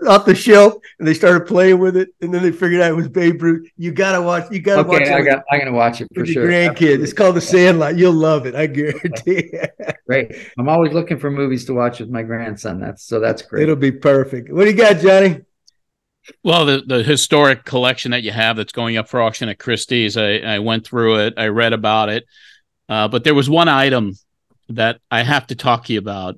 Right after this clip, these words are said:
Speaker 3: Uh, I'm a massive, uh, Beatles fan. Uh, my first concert ever was seeing them at Shea Stadium. I was
Speaker 2: Right.
Speaker 3: a little kid. Uh, one item listed, uh, in the upcoming Christie's auction, uh, taking place December sixth, almost gave me a heart attack.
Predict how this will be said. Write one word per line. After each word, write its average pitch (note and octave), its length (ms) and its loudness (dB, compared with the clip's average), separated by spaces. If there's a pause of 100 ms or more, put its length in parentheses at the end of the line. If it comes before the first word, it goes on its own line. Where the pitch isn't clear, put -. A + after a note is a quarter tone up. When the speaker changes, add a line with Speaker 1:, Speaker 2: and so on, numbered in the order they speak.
Speaker 3:
Uh, G#2+ 200 -8
I'm D3 220 2
a C#3 60 2
massive, C#3 600 0 (140)
uh, A#2+ 220 -4
Beatles A2 420 -4
fan. G2+ 380 -14 (800)
Uh, A2+ 260 -4
my B2 220 0
first - 320 0
concert D#3 440 -2
ever B2+ 240 0
was A2 220 -8
seeing A#2+ 200 -4
them G#2 140 -6
at F#2+ 80 -12
Shea G#2+ 200 -4
Stadium. G2 580 -8 (640)
I F2 60 -6
was F#2+ 120 -6
Speaker 2:
Right. G2 60 -10
Speaker 3:
a - 20 -10
little G#2 160 -6
kid. F#2 380 -8 (500)
Uh, A2+ 380 -2
one C3+ 220 2
item D3 300 2
listed, C#3+ 540 -4
uh, A2+ 380 -6 (100)
in A#2 120 -6
the A2 100 0
upcoming A#2+ 640 -4 (100)
Christie's A#2 400 -6
auction, A#2 800 -4
uh, G2+ 180 -10
taking A2 280 -8
place G#2 240 -8
December F#2+ 380 -10
sixth, D#3 480 -4
almost C3 260 -6
gave B2 120 -2
me G2+ 100 -2
a E2+ 40 -6
heart G#2+ 220 -4
attack. A2 480 -4